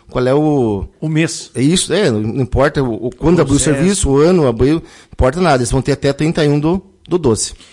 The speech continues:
Speaker 2: Os processos continuam igual, né, Daniel?
Speaker 1: Normal, normal. O que eu quero ressaltar,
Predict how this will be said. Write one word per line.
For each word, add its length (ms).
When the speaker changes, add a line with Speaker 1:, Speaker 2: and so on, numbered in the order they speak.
Speaker 2:
Os 120
processos 600
continuam 460
igual, 500
né, 500
Daniel? 300
Speaker 1:
Normal, 400
normal. 360
O 60
que 100
eu 60
quero 220
ressaltar, 680